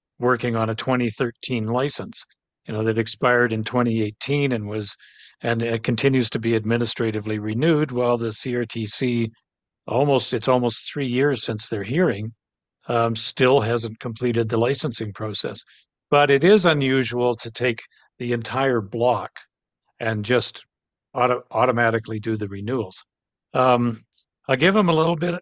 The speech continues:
<clears throat> you know, a slack, saying, "Well, maybe we don't know exactly what the rules will be like right now, and,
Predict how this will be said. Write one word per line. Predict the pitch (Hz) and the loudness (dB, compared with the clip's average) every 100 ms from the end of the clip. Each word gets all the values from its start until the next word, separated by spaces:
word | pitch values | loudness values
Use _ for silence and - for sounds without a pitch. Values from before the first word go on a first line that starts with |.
| _ | _
<clears throat> | - | 0
you | 180 123 127 | 2 2 0
know, | 123 139 | 0 2
a | |
slack, | - - 127 135 156 | 0 0 2 2 -2
saying, | - 131 123 | -6 -4 -4
"Well, | 120 123 | 0 -2
maybe | 123 127 127 | 0 -4 -2
we | 120 | -4
don't | 120 120 | -4 -4
know | 117 | -2
exactly | 117 110 117 113 | -2 0 0 0
what | 113 104 | -6 -4
the | 107 | -2
rules | 120 139 131 | 2 4 2
will | 127 | -2
be | 120 | -4
like | 117 117 - | -2 -2 -2
right | 120 113 | -4 -4
now, | 117 117 120 104 | -2 -2 -2 -4
and, | 98 | -8